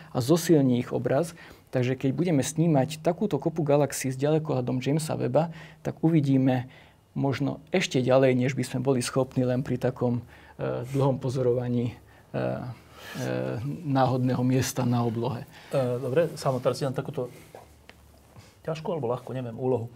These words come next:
Speaker 2: Intuitívne je to tak, že keď sa nie-, na niečo pozeráme, tak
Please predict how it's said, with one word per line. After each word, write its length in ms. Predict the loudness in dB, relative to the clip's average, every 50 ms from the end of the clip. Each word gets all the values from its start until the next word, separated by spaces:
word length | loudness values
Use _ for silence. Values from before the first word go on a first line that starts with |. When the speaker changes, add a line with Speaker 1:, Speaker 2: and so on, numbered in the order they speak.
| -18 -20 -20 -20 -20 -20 -20 -20 -20 -20 -20 -20 -20 -20 -20 -20 -20 _ _ -20 _ _ _ _ -20 -20 -20 -20 -20 -18 -18 -18 -20 -20 -20 _
Speaker 2:
Intuitívne 800 | -6 -4 -4 -2 -4 -4 -6 -6 -6 -4 -4 -4 -2 -2 -2 -2
je 80 | -2
to 80 | -2 -2
tak, 160 | -2 -2 -2
že 80 | -2 -4
keď 120 | -8 -6 -8
sa 60 | -6 -8
nie-, 160 | -8 -10 -12 -10
na 80 | -10 -8
niečo 240 | -6 -8 -6 -8 -8
pozeráme, 800 | -10 -8 -8 -8 -6 -6 -6 -6 -4 -4 -4 -4 -4 -6 -8 -10 -14 -16 -14 -10 -10
tak 240 | -12 -12 -14 -20